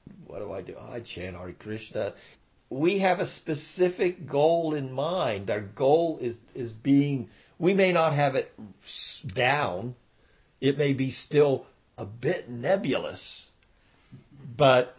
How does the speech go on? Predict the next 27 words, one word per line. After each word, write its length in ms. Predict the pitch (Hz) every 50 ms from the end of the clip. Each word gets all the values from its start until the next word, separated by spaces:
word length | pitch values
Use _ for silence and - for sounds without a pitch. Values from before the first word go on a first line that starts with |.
| - -
it 180 | - 135 131 120
really 440 | 143 180 226 254 247 190 151 139 151
isn't. 520 | 180 170 131 123 95 82 - - - - _ _ _ _ _ _ _ -
If 240 | 139 127 131 - -
we 240 | 156 175 196 214 202
knew 360 | 190 175 185 190 180 165 143
how 200 | 131 143 156 156
much 320 | 147 143 131 127 - - - - _ -
energy 800 | 117 147 180 208 220 196 131 95 92 92 90 78 78 95 131 - _ _ _ _ _ _ _ _ _ _ _ -
the 180 | 131 120 117
whole 280 | 107 139 185 185 170 143
sampradaya 1500 | - - - - 175 165 185 190 180 - 151 131 120 113 101 95 101 - 110 110 139 170 196 196 143 95 85 67 62 - _ _ _ _ _ _ _ _ _ -
has 300 | - 156 127 131 - - - - -
put 400 | - 180 185 196 190 190 - -
into 880 | 117 135 175 196 214 220 214 - - - 110 98 87 76 78 - - - _ _ _ _ _ _ _ _ _ _ _ _ _ _ _ -
this 300 | 120 131 147 156 147 -
presentation, 1300 | - - 170 175 160 147 160 175 135 117 - 127 127 160 214 226 214 - - 113 85 82 87 90 - _ _ _ _ _ _ _ _ -
which 260 | 127 131 135 - -
we're 180 | 151 151 180 180
receiving, 960 | 156 151 143 139 143 - - 160 185 220 233 185 117 92 71 - - 90 120 _ _ _ _ _ _ _ _ -
I 100 | 123 147
mean, 220 | 156 147 143 147
all 360 | - - 147 160 185 202 202
these 320 | 180 202 180 170 160 143 131
great 560 | 117 110 - 123 147 170 175 165 156 - -
pure 280 | - - 180 160 170 170
devotees 760 | 147 135 104 110 131 160 190 190 156 113 104 101 98 -